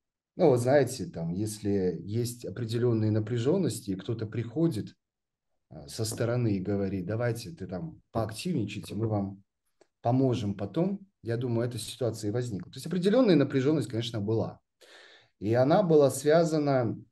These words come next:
м, прежде всего с тем, что Атыр — это правозащитник. Она пришла из правозащитной стези, где нету, а, где нету вот такого, что после шести часов мы реагировать не будем, да?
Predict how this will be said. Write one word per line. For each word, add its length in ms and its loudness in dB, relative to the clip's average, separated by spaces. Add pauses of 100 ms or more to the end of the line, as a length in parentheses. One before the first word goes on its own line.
(580)
м, 1080 -4
прежде 320 0
всего 180 -8
с 100 -10
тем, 200 0
что 320 -4
Атыр — 440 -2
это 180 -4
правозащитник. 960 -4 (260)
Она 260 -2
пришла 560 -2
из 120 -4
правозащитной 800 -6
стези, 580 -10 (640)
где 560 0
нету, 880 -2 (400)
а, 160 -4
где 300 -2
нету 500 -2
вот 160 -4
такого, 300 2
что 200 -4
после 280 -4
шести 360 -6
часов 460 -4
мы 340 2
реагировать 720 0
не 120 0
будем, 380 -6
да? 160 -14